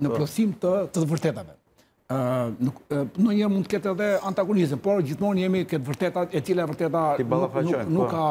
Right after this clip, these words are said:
Speaker 1: nuk ka, ë,
Speaker 2: Absolut.
Speaker 1: nuk, nuk ka absolute, por, e, e, nga, nga relativet, e,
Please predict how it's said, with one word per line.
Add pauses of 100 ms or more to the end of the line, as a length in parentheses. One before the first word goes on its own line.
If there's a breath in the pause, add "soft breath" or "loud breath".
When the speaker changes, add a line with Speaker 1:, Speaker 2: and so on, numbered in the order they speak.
(100)
Speaker 1:
nuk
ka, (100)
ë,
Speaker 2:
Absolut.
Speaker 1:
nuk,
nuk
ka
absolute,
por,
e,
e,
nga, (100)
nga
relativet,
e,